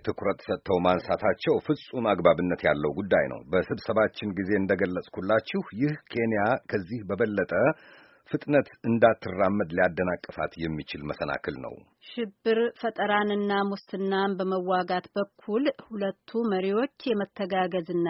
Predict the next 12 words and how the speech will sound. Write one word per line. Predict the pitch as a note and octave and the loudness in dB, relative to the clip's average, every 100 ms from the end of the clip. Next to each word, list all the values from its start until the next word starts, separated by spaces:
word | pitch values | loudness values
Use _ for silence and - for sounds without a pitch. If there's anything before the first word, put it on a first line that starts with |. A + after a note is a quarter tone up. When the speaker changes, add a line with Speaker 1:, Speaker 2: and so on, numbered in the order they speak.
| D#3+ | 0
Speaker 2:
የመደጋገፍን | E3+ F3 E3+ F#3 F3+ E3 E3+ - D#3+ D#3+ | 0 -2 -4 -4 -2 -4 -6 -4 -4 -4
ስሜት | - G#3 G3+ G#3+ - | -4 -4 -2 -2 -4
ባንጸባረቁበትና | F#3 E3+ F3 E3 D#3+ D#3 D#3+ - E3 F3+ F3 F#3+ G3+ A#3+ | -4 -2 -4 -4 -4 -4 -6 -10 -12 -12 -8 -6 -4 -4
በተለዋወጡበት | F3 F3 D3+ D3+ D3+ D#3+ - D#3 D3+ E3+ | -4 -6 -4 -4 -4 -8 -10 -10 -6 -4
መድረክ | E3+ F3 G3 - | -4 -4 -6 -2
ላይ፣ | A#3+ D#4 | 0 0
በሌላ | E3 D#3+ D3+ D3 | -2 -2 -2 -4
በኩል | E3 - - E4 - - - _ _ | -6 -8 -4 -4 -4 -18 -20 _ _
በተመሳሳይ | D#3 F3 F3 F3+ E3+ - F#3 G3 F#3+ | -8 -2 -2 -2 -6 -2 -2 -2 -4
ጾታ | F#3+ F#3 G3 F#3+ | -6 -4 -2 -2
ፍቅረኞች | F#3+ - F3+ F#3 G#3 - | -4 -4 0 0 -2 -6
ጥያቄ | - F#3+ F#3+ E3+ | -8 -4 -2 -2